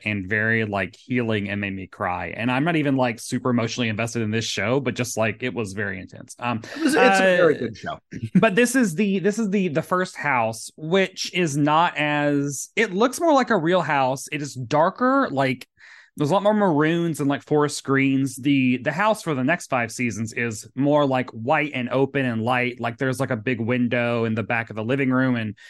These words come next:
Speaker 1: the stairs are in the living room instead of in, like, the, um, kind of entryway as they are in this episode. And the kitchen is also brighter and more open than this kitchen.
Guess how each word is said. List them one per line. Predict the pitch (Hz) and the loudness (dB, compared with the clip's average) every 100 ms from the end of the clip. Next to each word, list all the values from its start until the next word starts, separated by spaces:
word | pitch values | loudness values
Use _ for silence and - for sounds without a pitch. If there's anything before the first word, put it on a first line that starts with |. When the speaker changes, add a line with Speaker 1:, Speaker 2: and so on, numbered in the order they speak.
| - | -4
Speaker 1:
the | 175 | -2
stairs | - - 170 175 170 | -2 0 2 2 2
are | 160 | 2
in | 147 143 151 | 0 0 0
the | 151 | 0
living | 151 151 | 0 0
room | 143 147 139 | 2 2 2
instead | 127 - 143 131 | 0 0 0 0
of | 107 | -2
in, | 127 127 | 0 2
like, | 123 123 | 2 0
the, | 113 113 120 113 | -4 -2 0 0
um, | 107 107 104 101 _ _ _ | 0 -2 -4 -8 _ _ _
kind | 143 127 | -6 -4
of | 123 | -2
entryway | 127 - 143 135 143 139 | -2 0 0 2 2 0
as | 131 123 | -2 0
they | 139 | 0
are | 131 131 | 0 0
in | 123 | -2
this | 127 143 | -4 -6
episode. | 135 139 147 139 139 131 - - | -6 -6 -4 -2 -2 -6 -20 -6
And | 151 | -2
the | 131 | -2
kitchen | - 214 208 151 | -2 -4 0 0
is | 127 117 | 0 2
also | 117 117 113 | 0 0 -4
brighter | 92 113 113 113 104 | -4 -2 -2 -2 -2
and | 101 | -2
more | 104 95 101 | -2 -4 -4
open | 98 - 90 87 | -6 -6 -8 -6
than | 92 92 98 107 | -6 -6 -8 -10
this | 107 107 | -10 -10
kitchen. | - - - - 131 | -12 -12 -12 -12 -14